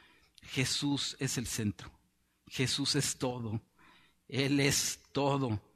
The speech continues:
en el cristianismo. Él es todo para nosotros. Y Pablo dice, "Yo no me preocupo tanto por escoger palabras, ¿verdad?,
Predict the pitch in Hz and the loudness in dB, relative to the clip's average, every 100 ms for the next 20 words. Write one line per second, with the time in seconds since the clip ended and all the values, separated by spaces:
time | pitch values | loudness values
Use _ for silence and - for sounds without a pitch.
0 | _ 131 127 120 123 - 120 110 120 117 | _ 4 4 4 -2 -2 0 2 4 6
1 | 123 131 139 - 151 147 143 127 117 113 | 6 6 2 0 2 2 2 0 0 2
2 | 110 131 131 120 107 - - - 123 117 | 2 0 -4 -6 -8 -10 -16 -8 -6 4
3 | 156 160 160 151 131 147 143 - 113 107 | 10 10 10 6 4 2 2 2 0 0
4 | - - _ _ _ _ _ _ - 135 | -6 -20 _ _ _ _ _ _ -2 6
5 | 160 175 170 156 - 156 151 139 147 147 | 8 10 6 2 0 -2 0 2 6 8
6 | 147 143 123 - 123 117 - - 123 - | 6 4 -4 -2 -2 0 -2 -4 -6 -4
7 | - 135 139 135 110 - _ 120 117 123 | -2 0 2 0 -4 -14 _ -4 0 4
8 | 127 123 117 - - - 113 107 113 127 | 4 4 0 -2 -8 -6 -4 -2 0 0